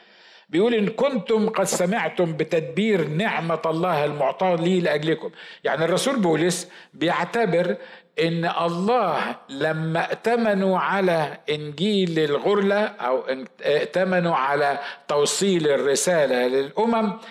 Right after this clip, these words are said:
دي مش يلا بقى زي، زي يونان بعد ما الحوت رماه، آه، بعد تلات أيام قام الرب قال له: "ارجع مرة تاني لنينوى".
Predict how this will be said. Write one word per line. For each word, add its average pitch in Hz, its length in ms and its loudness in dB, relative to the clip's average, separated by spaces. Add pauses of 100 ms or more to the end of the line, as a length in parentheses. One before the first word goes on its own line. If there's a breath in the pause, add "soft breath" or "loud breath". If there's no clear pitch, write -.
(420 loud breath)
دي 185 240 -2
مش 220 440 -2 (180)
يلا 185 460 2
بقى 170 420 0
زي، 170 640 4
زي 180 200 2 (100)
يونان 170 560 0
بعد 151 300 0
ما 147 600 0
الحوت 147 540 0
رماه، 185 500 0 (440 loud breath)
آه، 143 300 -2
بعد 151 320 0
تلات 175 400 0
أيام 185 380 2
قام 160 180 -2
الرب 170 300 2
قال 180 220 2
له: 175 120 2 (140)
"ارجع 170 400 2
مرة 151 320 0
تاني 156 400 0
لنينوى". 143 580 0